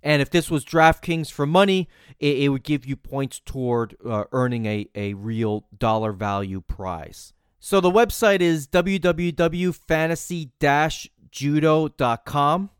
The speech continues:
The dash is important 'cause if you go to fantasy judo dot com, I don't know where it's going to take you, uh, and I'm not responsible if it takes you someplace where, uh,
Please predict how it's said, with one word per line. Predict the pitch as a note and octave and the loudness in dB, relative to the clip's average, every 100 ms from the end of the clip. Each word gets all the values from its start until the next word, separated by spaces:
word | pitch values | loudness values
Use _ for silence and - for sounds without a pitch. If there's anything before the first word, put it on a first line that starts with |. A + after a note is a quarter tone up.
| _ _ _ _ - | _ _ _ _ -6
The | C#3 | -2
dash | D3 D#3 E3 | 2 2 2
is | D#3+ D3 | -2 -4
important | C#3+ D#3+ E3 D#3 D#3 | -2 4 4 4 -6
'cause | - A#2+ | -6 -8
if | - C#3+ | -8 -12
you | A#2+ | -4
go | D3+ C#3+ | 2 2
to | C3+ | 2
fantasy | - C3 C3 C3 B2 | -4 -6 -4 -6 -10
judo | C3 B2+ B2 | -8 -2 -2
dot | A#2+ A#2+ A#2 | 0 -4 -4
com, | - A#2+ A#2 - | -6 -4 -4 -4
I | A2+ | -2
don't | C3+ C#3+ | 0 0
know | C#3+ | 0
where | C3+ B2+ | 0 -2
it's | - | -4
going | C3 A#2+ | -4 -4
to | |
take | - C3+ C#3 D#3 | -2 -4 -4 -2
you, | D#3 D3+ _ _ _ _ | -4 -4 _ _ _ _
uh, | B2+ A2 A2 | -2 0 -2
and | C3 A#2+ | -4 0
I'm | C3+ D3 | 0 2
not | C#3+ B2+ | 0 -2
responsible | C3 - C3+ B2+ B2 B2 A#2 | -6 -4 -2 0 -2 -4 -4
if | G#2 | -6
it | A2+ | -10
takes | C3 A#2+ - | -8 -8 -8
you | |
someplace | A2+ B2+ A#2 - A#2 A2+ - | -8 -6 -6 -6 -4 -4 -6
where, | A2 G#2 G#2 G2+ | -6 -4 -2 -2
uh, | F#2+ F#2+ | -2 -4